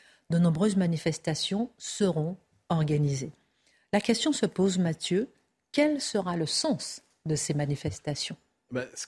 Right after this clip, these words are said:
Speaker 2: qu'il faut d'abord dire, c'est que si on regarde ce qui s'est passé aujourd'hui, moi, je confesse avoir regardé la suite des événements aujourd'hui, l'évolution de l'actualité, avec une forme de stupéfaction. C'est-à-dire, on est en train,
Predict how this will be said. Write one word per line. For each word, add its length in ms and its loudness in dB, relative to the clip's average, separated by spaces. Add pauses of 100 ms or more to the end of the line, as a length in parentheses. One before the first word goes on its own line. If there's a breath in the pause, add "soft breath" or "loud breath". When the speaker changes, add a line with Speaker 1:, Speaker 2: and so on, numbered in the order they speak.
Speaker 2:
qu'il 160 -14
faut 200 0
d'abord 440 2
dire, 260 2
c'est 140 -6
que 60 -10
si 140 0
on 60 2
regarde 340 0
ce 80 -8
qui 140 -14
s'est 140 -8
passé 480 -2
aujourd'hui, 500 2
moi, 220 0
je 120 -2
confesse 600 -2 (200 soft breath)
avoir 200 2
regardé 600 2
la 120 0
suite 340 -2
des 260 0
événements 420 2
aujourd'hui, 500 0 (220 loud breath)
l'évolution 840 0
de 120 0
l'actualité, 880 0 (480 soft breath)
avec 220 -2
une 80 0
forme 240 -2
de 100 -6
stupéfaction. 840 -2 (340)
C'est-à-dire, 340 2
on 160 2
est 180 2
en 140 0
train, 180 -4